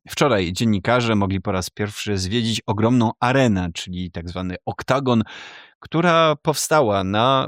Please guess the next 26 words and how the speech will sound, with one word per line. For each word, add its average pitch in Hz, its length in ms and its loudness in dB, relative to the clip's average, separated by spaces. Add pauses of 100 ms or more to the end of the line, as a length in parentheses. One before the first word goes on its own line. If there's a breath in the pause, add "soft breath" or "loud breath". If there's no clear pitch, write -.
(120)
południowym 110 680 2 (100)
trawniku 107 540 0
Białego 87 400 0
Domu. 87 360 -4
Jest 120 180 0
to 117 80 2
miejsce 120 440 4 (360 loud breath)
znane 127 400 2
z 113 100 0
wielu 131 340 2
historycznych 110 680 0
wydarzeń. 98 560 0
To 95 100 -8
na 90 80 -2
przykład - 360 -8
tam 131 280 2
w - 60 -10
tysiąc 98 340 -4
dziewięćset 95 460 -2
dziewięćdziesiątym 101 720 0
trzecim 123 340 0
roku 127 320 2 (500 loud breath)
lider 123 340 2
palestyński 104 760 0
Yasser 107 420 2
Arafat 95 520 -2